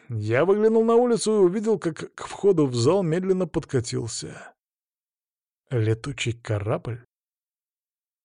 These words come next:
Нет, конечно, но «Ламборгини» с космолетом было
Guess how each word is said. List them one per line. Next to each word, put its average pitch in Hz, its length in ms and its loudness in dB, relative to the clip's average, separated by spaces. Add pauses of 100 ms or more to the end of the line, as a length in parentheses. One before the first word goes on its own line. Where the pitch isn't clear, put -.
(220)
Нет, 120 540 0
конечно, 190 640 -2
но 185 580 0
«Ламборгини» 160 920 0
с 120 140 -4
космолетом 110 680 -4
было 110 320 -2